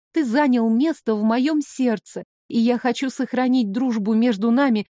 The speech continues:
и нашими семьями, если это возможно, конечно. Мир?»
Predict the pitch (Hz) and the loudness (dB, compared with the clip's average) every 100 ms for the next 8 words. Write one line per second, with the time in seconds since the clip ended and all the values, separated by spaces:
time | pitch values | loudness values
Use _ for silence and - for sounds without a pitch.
0 | _ - 226 240 233 247 240 - 277 247 | _ -2 2 2 0 0 0 0 0 0
1 | 196 180 165 - _ - 202 226 220 214 | 0 -6 -8 -16 _ -4 -2 0 0 0
2 | 240 220 233 226 247 233 202 214 214 208 | 0 0 0 2 0 0 -2 -2 -2 -2
3 | 190 - 165 - _ _ - 254 339 | -4 -8 -12 -14 _ _ 0 2 2